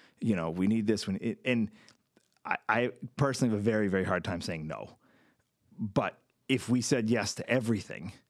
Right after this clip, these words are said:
uh, we'd never make forward progress. You know, it would just, it, because there's so many people in need, um, and so many of the, and, and so many organizations that are totally deserving.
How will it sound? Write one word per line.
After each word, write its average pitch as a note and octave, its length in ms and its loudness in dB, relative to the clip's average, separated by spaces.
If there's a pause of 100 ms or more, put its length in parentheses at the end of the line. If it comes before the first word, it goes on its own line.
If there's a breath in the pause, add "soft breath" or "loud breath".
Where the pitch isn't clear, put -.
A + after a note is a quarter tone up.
(920 soft breath)
uh, C3 80 -2
we'd A#2 500 0
never G#2 160 2
make F#2 160 0
forward D#2+ 240 -2
progress. - 480 -12 (320)
You A2+ 160 2
know, E2+ 120 -4
it G2 80 -4
would F2+ 180 -4
just, F#2+ 280 -4
it, F#2+ 100 -6 (160)
because F#2+ 260 -6
there's F#2+ 160 -4
so A#2 240 2
many G#2 260 2
people F#2+ 300 -2
in F2+ 240 -2
need, D#2+ 300 -8 (580 soft breath)
um, E2+ 240 -2
and G#2+ 160 -2
so A2+ 180 2
many G#2+ 280 2
of G2+ 160 -2
the, A2+ 180 0
and, A#2 220 0
and A#2+ 280 0
so D3 160 2
many C#3+ 140 2
organizations A2 520 0
that G#2+ 140 -2 (200)
are F#2+ 180 0
totally A#2+ 340 2
deserving. F2+ 580 -2